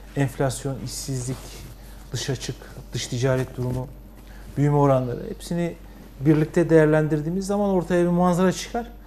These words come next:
Manzara bu kardeşim. Değerlendirmeyi sen yap, yorumu sen yap deriz. Şimdi aynı yöntemi ben de izleyeceğim. Örneğin enflasyonla başlayalım mesela. Türkiye'de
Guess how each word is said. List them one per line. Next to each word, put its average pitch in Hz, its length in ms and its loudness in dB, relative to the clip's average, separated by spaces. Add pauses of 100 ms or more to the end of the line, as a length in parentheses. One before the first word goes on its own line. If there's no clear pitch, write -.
(480)
Manzara 208 440 10
bu 208 80 0
kardeşim. 135 420 0 (580)
Değerlendirmeyi 151 580 4
sen 151 160 -4
yap, 110 180 -4 (200)
yorumu 123 300 0
sen 143 160 -2
yap 123 180 0 (100)
deriz. 151 320 -4 (480)
Şimdi 214 340 8 (640)
aynı 196 400 6
yöntemi 170 380 2
ben 214 200 12
de 170 60 6
izleyeceğim. 127 400 0 (680)
Örneğin 175 500 6 (340)
enflasyonla 165 760 4
başlayalım 156 480 4 (120)
mesela. 113 360 -8 (640)
Türkiye'de 175 540 0